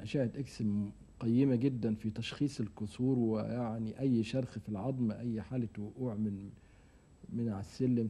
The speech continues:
على طول صورة أشعة ويعرفوا العظم جرى فيه إيه. المفصل يعرفوا بالظبط إيه الغلطة اللي حاصلة في المفصل، إيه الالتهاب سببه إيه.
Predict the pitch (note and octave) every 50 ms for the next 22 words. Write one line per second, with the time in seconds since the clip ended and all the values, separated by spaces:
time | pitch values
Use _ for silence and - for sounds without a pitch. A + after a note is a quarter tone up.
0 | - - - B2+ C3 A#2+ G#2+ - C#3 B2+ - - - C#3 C3 B2 - - A2+ -
1 | - C3 B2+ B2+ B2+ A#2 A#2+ A#2 A2 B2 C#3 C3+ B2 C3 B2 A2 A2 A2+ B2 C#3+
2 | C3+ B2 A#2 G#2+ G#2 A#2+ A#2 A2 G2+ - - G2+ F#2+ - G2 F2+ F2+ - - -
3 | - - - - - - - - - - A#2 A#2 A#2 B2 C#3 - - - - D#3+
4 | D3+ D#3+ D#3+ - - - - - - - - - - - - A#2+ A2+ A2+ B2+ C#3
5 | A#2 A2+ A2 A2 G#2+ A2 C3 C3+ B2+ - - G2 A#2 B2 B2 A2 A#2+ B2 A#2 -
6 | - A2 G#2+ G#2 F#2+ - A#2 A#2 - - G#2+ F#2+ G2+ G2+ G#2+ A2+ A#2 - - -
7 | A2 - - B2 A#2+ A2 A2+ G#2+ - - A2 G#2+ A2 G#2+ G#2 - - A2+ G#2 G#2+
8 | G2 F#2+ G2 - G#2+ A2+ B2+